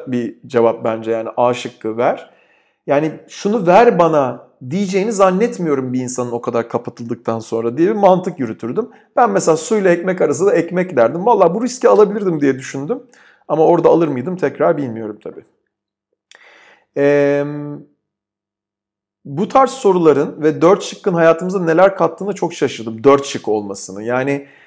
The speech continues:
katılmasam muhtemelen bu düşüncelerin yanından bile geçmeyecektim zaten. Çok özel bir deneyimdi size söylediğim gibi. Ee, bir de bir soru daha ekleyeyim.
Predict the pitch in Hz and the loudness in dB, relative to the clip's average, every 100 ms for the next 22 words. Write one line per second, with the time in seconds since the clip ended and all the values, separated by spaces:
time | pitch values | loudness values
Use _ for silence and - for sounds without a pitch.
0 | _ - 147 226 220 190 214 190 180 196 | _ 0 2 2 0 0 0 0 0 0
1 | 190 196 190 180 185 175 151 170 196 180 | 2 2 2 -4 -6 -4 -4 -2 0 0
2 | 180 175 180 165 185 180 180 143 120 113 | 0 2 2 2 4 4 2 -4 -4 -4
3 | - 107 113 117 180 175 175 151 151 151 | -6 -6 -4 -4 -6 -4 0 4 8 6
4 | 139 117 104 101 107 120 - 113 110 113 | 6 -6 -8 -12 -10 -10 -6 -6 -6 -10
5 | 110 127 208 - - - _ _ - 160 | -10 -6 -6 -6 -20 -20 _ _ -6 -4
6 | 180 208 233 226 190 175 147 123 - 139 | -4 -4 -2 2 4 6 4 4 -2 -6
7 | 262 - | -6 -10